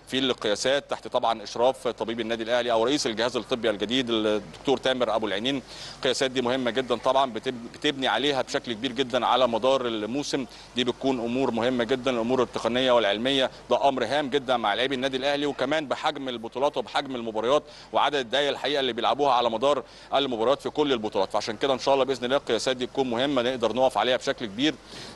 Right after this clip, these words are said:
ده كان الامر في البدايه. النهارده نقدر نقول هو التدريب الاول لفريق النادي الاهلي، تدريب كوره، مش هيكون تدريب طبعًا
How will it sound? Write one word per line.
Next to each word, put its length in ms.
ده 100
كان 220
الامر 300
في 80
البدايه. 360
النهارده 380
نقدر 260
نقول 200
هو 160
التدريب 460
الاول 380
لفريق 340
النادي 320
الاهلي، 260
تدريب 340
كوره، 260
مش 160
هيكون 300
تدريب 260
طبعًا 300